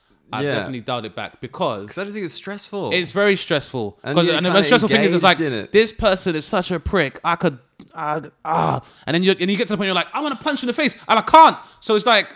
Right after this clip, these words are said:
Speaker 2: Yeah.
Speaker 1: Yeah, yeah, 'cause, yeah, so y-,
Speaker 2: 'Cause
Speaker 1: it's
Speaker 2: the thing is like that, 'cause they're, they're like, they're letting it water off a duck's back. That's how I think of them.
Speaker 1: Yeah, yeah.
Speaker 2: 'Cause they're like, "Well, we don't actually care what we're saying. We're just pushing the button."
Speaker 1: Oh, well,
Speaker 2: And
Speaker 1: it's,
Speaker 2: then you're
Speaker 1: it's,
Speaker 2: the one
Speaker 1: yeah, yeah.
Speaker 2: walking around being like, "I'm gonna kick
Speaker 1: I'm
Speaker 2: a
Speaker 1: gonna
Speaker 2: pigeon."
Speaker 1: kick, yeah, exactly, yeah.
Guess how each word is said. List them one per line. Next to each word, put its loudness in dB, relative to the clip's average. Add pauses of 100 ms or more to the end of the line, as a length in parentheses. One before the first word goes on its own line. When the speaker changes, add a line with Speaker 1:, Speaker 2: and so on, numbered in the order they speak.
Speaker 2:
Yeah. 0
Speaker 1:
Yeah, -2
yeah, 0
'cause, -8
yeah, -2
so -6
y-, -6
Speaker 2:
'Cause -10
Speaker 1:
it's -2
Speaker 2:
the -4
thing -8
is -8
like -6
that, -6
'cause -14
they're, -2
they're -4
like, -8
they're -4
letting -8
it -10
water -8
off -8
a -20
duck's -6
back. -6
That's -10
how -2
I -2
think -10
of -8
them. -6
Speaker 1:
Yeah, 4
yeah. 0
Speaker 2:
'Cause -2
they're -6
like, -4
"Well, -8
we -6
don't -6
actually -10
care -6
what -6
we're -10
saying. -10
We're -8
just -14
pushing -12
the -12
button." -8
Speaker 1:
Oh, -10
well, -10
Speaker 2:
And -4
Speaker 1:
it's, -2
Speaker 2:
then -2
you're 2
Speaker 1:
it's, 0
Speaker 2:
the -2
one 0
Speaker 1:
yeah, 2
yeah. 2
Speaker 2:
walking -2
around -4
being -8
like, -12
"I'm -16
gonna -14
kick -10
Speaker 1:
I'm -6 (160)
Speaker 2:
a -4
Speaker 1:
gonna -4 (120)
Speaker 2:
pigeon." -2
Speaker 1:
kick, -2
yeah, 4
exactly, 4
yeah. 6